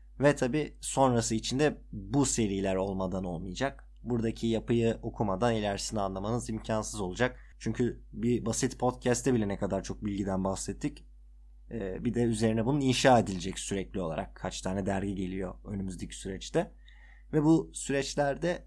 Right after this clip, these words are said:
Marvel filmlerindeki gibi olacak biraz. Böyle dalga dalga seriler gelecek. Yani bir dalga seri gelecek, yaşanacak, bitecek. Sonra tekrar bir dalga gelecek.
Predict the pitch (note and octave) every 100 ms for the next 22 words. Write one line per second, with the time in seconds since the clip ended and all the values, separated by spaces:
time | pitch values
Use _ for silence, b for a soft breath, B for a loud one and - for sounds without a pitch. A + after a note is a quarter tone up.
0 | - A#2+ C3 C#3+ D3 - C3+ C3+ C3+ C#3+
1 | C#3+ C#3+ G#2 G2 G2 F#2 F#2 - F#2 F#2
2 | F2+ G#2+ A2 G#2+ A2 G#2+ G#2+ C3+ B2+ A#2
3 | G#2 G2 F2+ - - F#2+ F#2 F2+ F2 F2
4 | E2+ E2+ G2+ G2 G#2+ A2+ A#2 A2+ A#2+ -
5 | B2 A#2+ B2 A2+ C3+ C3 - A#2 A2+ A#2
6 | A#2 B2 - A#2 A#2 C#3+ - - - A#2+
7 | G#2+ - - A#2+ - G#2+ F#2+ G2 G2+ F#2
8 | F#2 G2 - F#3